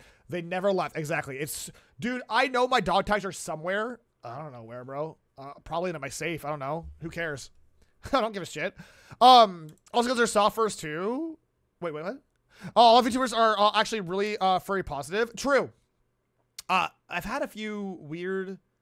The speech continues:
moments, but I won't talk about those on stream with some interesting interactions with, uh, non-furries and a VTuber space. But I'm not here to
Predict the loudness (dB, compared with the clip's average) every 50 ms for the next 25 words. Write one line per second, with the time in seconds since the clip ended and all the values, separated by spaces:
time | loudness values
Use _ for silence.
0 | _ _ _ _ -6 -6 -4 -4 -4 -6 -8 -10 -6 -4 -4 -4 -4 _ -6 -4
1 | -4 -4 -6 -8 -8 -10 -12 -8 -6 -6 -4 -4 -6 -6 -6 -8 -10 -12 -14 -12
2 | -10 -8 -8 -6 -6 -8 -8 -8 -8 -10 -10 -10 _ -16 -12 -12 -12 -10 -12 -12
3 | -12 -10 -8 -8 -6 -6 -8 -12 -14 _ _ _ _ _ _ _ _ -2 0 0
4 | 0 0 -2 -6 -8 -4 -2 -2 -4 -2 2 4 6 6 6 6 4 2 0 -2
5 | -2 0 0 2 2 2 0 -4 -10 -18 _ _ _ _ -4 -4 -4 -4 -4 -6
6 | -6 -2 0 0 0 0 -4 -8 _ _ _ _ _ 4 4 6 6 4 2 -4
7 | _ -4 -4 -2 -2 -2 -4 -4 -6 -8 -10 -10 -10 -10 -10 -8 -8 -8 -8 -10
8 | -10 -12 -14